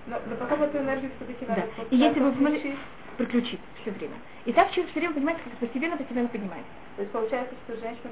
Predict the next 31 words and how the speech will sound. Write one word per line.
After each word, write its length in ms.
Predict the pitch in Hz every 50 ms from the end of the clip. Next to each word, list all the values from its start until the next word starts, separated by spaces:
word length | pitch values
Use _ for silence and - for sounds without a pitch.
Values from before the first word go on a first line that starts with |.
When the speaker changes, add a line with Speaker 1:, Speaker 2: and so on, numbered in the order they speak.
| - -
Speaker 1:
с 40 | 220
возрастом, 500 | 226 226 220 226 214 - - - 226 214 208 208 202 -
она 260 | 208 202 202 202 202 202 202
все 100 | - - 196
больше 240 | 214 214 220 - -
и 40 | 208
больше 300 | 196 202 208 - - 214
и 40 | 202
больше 240 | 196 208 208 - - 208
может 180 | 208 202 202 202 - - - -
открывать 340 | - 202 202 202 196 208
дело? 160 | 220 220 226 269 294 - -
Speaker 2:
Да, 220 | 254 - - 208 196 - -
Баташем, 440 | 202 208 240 240 - 349 370 330
да. 160 | 254 277 370 415 - -
У 80 | 226 208
нее 140 | 220 220
есть 100 | 220 208 214
также 200 | 226 220 214 220
больше 380 | 180 196 208 202 - - 226 -
опыта. 340 | - 208 - - 185 - - - - - - - - - - - - - - - - - - - - - - - - - - - - - - - - -
Speaker 1:
Мгм. 240 | 208 202 202 202 196 - - - - - - - - -
То 60 | -
есть 120 | 226 220 - -
энергия 180 | 254 247 269 285
Speaker 2:
Конечно. 240 | 294 302 294 277 277
Speaker 1:
может 140 | 262 247 240
быть 120 | 262 -
даже 200 | 262 247 240 233
в 100 | 208 240
опыте, 260 | 269 294 - 311 311